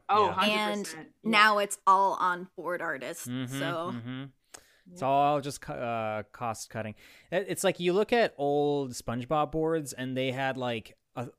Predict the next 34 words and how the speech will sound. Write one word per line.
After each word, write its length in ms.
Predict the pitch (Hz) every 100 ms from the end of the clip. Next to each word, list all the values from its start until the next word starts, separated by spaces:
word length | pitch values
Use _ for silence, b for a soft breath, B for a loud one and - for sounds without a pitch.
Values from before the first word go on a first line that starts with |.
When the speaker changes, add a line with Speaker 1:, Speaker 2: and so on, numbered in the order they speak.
| -
Speaker 2:
a 260 | 123 117 -
quarter 500 | - - 151 143 131
of 120 | 117
the 80 | 113
amount 240 | 113 113 110
of 80 |
drawings. 600 | 104 104 101 98 92 95
It 100 | 113
was 180 | 117 107 -
Speaker 1:
Yeah. 200 | 156 110
Speaker 2:
just 560 | 107 117 123 110 - -
like, 440 | 117 101 95 - _ _ -
you 100 | 104
know, 140 | 95
"Here's 360 | 92 190 254 190
the 120 | 160
funny 360 | 214 - 208 185
drawing, 440 | 131 135 117 107
fill 320 | 101 - 175 170
in 100 | 165
the 100 | 156
<laughs> 100 | -
rest." 300 | - - - B 269
Like, 220 | 180 165 185
the, 60 |
you 160 | 175 175
didn't 220 | 196 196
have 200 | 165 180
to 80 | -
break 300 | 127 139 139
down 280 | 151 143 135
every 240 | 127 127
single 340 | 123 135 131 117
action, 560 | 127 147 113 104 98